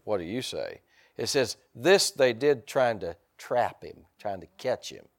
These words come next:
trying to get him." See? What does that mean? Well, it means simply this, that they know he's full of mercy. They know he's full of grace.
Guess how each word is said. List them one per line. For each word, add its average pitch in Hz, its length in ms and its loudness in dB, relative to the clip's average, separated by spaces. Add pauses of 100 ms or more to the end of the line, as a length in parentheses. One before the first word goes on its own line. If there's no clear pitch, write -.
(880)
trying 78 220 -6
to 69 160 -20
get 123 200 -2
him." - 140 -16 (600)
See? - 120 -20 (1200)
What 127 80 4
does 107 80 -4
that 101 140 0
mean? 123 300 -8 (420)
Well, 185 220 12
it 185 140 10
means 285 280 12
simply 277 420 10
this, - 680 6 (1000)
that 165 220 10
they 320 200 12
know 220 680 12 (440)
he's 247 300 6
full 240 220 12
of 185 80 12
mercy. 185 580 8 (800)
They 269 380 12
know 359 320 12
he's 285 280 6
full 240 220 8
of 156 120 8
grace. 185 680 6